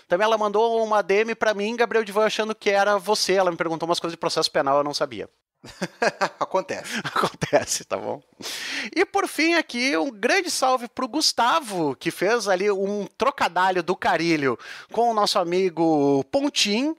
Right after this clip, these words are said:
Speaker 1: e seu gato Marx.
Speaker 2: É, beleza, né?
Speaker 1: É, hoje estava muito bem. Ah, vocês aí, Gabriel Divan, algum salve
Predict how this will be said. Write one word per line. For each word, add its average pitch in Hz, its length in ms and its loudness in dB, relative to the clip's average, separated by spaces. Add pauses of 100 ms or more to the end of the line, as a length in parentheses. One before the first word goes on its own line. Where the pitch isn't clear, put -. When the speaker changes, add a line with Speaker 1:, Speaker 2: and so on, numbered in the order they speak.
(340)
Speaker 1:
e 311 320 0
seu 349 200 0
gato 240 360 0
Marx. 175 600 0 (460)
Speaker 2:
É, 101 480 -4 (160)
beleza, 120 720 0 (160)
né? 110 320 -6 (340)
Speaker 1:
É, - 60 -6
hoje - 240 -4
estava 185 360 4
muito 190 720 0
bem. 131 300 4 (500)
Ah, 254 680 2
vocês 226 580 0
aí, 156 200 2
Gabriel 214 280 0
Divan, 190 260 -4
algum 170 320 -2
salve 170 500 -2